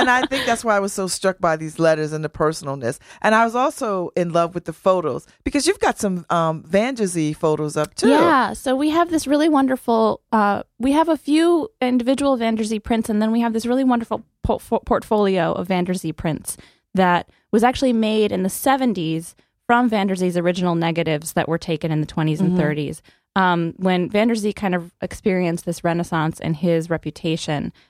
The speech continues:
Speaker 2: after, uh, after he was exhibited in the late sixties, he, he became, he was kind of re-, rediscovered. And so they made this portfolio, and the prints are really beautiful.
Speaker 1: They are.
Speaker 2: Um, yeah.
Speaker 1: They are beautiful. I,
Speaker 2: So
Speaker 1: I was, uh, when I was there with, uh, for the press thing,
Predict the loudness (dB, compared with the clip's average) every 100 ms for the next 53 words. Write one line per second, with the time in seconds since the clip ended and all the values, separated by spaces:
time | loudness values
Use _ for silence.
0 | _ -2 -2 -2 0 0 -2 -8 _ _
1 | -2 0 0 -4 _ -2 -2 0 0 0
2 | -2 -2 -2 -2 -2 0 0 0 -2 -2
3 | -4 -4 -6 -8 -8 -6 -6 -6 -8 -10
4 | -6 -4 0 -2 -4 _ -6 -4 -4 -2
5 | -2 -2 -2 -4 -2 -2 0 0 0 -2
6 | -2 -2 -8 -10 -14 -4 0 2 2 2
7 | 2 0 -4 -4 -2 0 0 2 0 2
8 | 0 0 0 0 0 0 0 0 0 -2
9 | 2 2 2 0 2 4 4 4 2 -2
10 | 0 0 2 2 2 0 -2 -2 2 2
11 | 4 4 2 2 0 0 0 0 0 0
12 | 0 -2 -2 -2 0 0 -2 -6 -6 -4
13 | 0 0 0 -2 -4 -4 -6